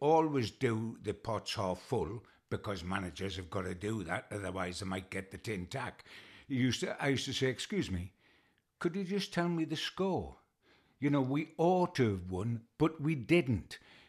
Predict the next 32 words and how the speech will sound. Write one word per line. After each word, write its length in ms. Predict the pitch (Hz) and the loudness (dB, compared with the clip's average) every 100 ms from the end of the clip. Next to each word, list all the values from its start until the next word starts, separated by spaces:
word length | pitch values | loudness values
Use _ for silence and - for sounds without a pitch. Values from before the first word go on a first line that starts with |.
| - | 0
And 200 | 139 135 | 2 2
for 160 | 139 151 | 2 2
me, 560 | 147 190 190 123 139 - | 4 4 6 4 2 2
missing 560 | 123 165 160 170 165 | 4 4 4 2 0
chances, 760 | - 170 160 139 - 95 117 - | 0 0 2 0 -2 -4 -4 -4
which 240 | 120 - | -4 -2
is 160 | 113 90 | -2 2
what 240 | 123 - | 0 2
Newcastle 540 | 135 135 135 113 104 101 | 0 0 0 -4 -4 -4
did 240 | 104 117 | -2 -2
against 400 | 107 113 104 - | -2 -2 -2 -2
Burnley, 400 | 131 110 98 98 _ - | -2 0 -4 -8 _ 4
is 340 | 180 190 - - | 6 6 4 -2
as 320 | 127 135 113 - - | 0 0 -2 -6 -2
poor 340 | 165 160 151 | 2 4 2
play 720 | - - - 151 127 82 98 - - - _ _ _ - | -2 -8 -2 0 0 -2 -8 -12 -18 -20 _ _ _ 2
as 420 | 117 127 98 - - _ _ _ _ _ _ _ - _ - 123 120 _ - | 4 4 2 -4 -6 _ _ _ _ _ _ _ -20 _ -20 -18 -18 _ 0
playing 540 | 151 156 143 117 101 107 _ - 90 | 6 8 8 4 2 -4 _ -20 -4
badly 480 | 104 104 87 87 90 | 0 0 0 -8 -8
and 340 | 107 104 95 - | -4 -4 -4 -4
play, 320 | 123 110 107 | -4 -2 -2
and 220 | 104 113 | 0 2
not 260 | 120 113 - | 0 0 -4
creating 580 | 135 120 143 139 113 92 | -2 0 0 -2 -6 -4
chances 600 | 113 90 82 - 87 95 | -2 -2 -2 -6 -6 -4
or 240 | 87 92 | -4 -2
letting 380 | 101 117 117 113 | 0 0 2 0
them 160 | 113 113 | 2 2
in 160 | 113 | 2
at 160 | 104 - | 0 -4
the 80 | 98 | -2
back. 400 | 131 113 - | 0 -2 -4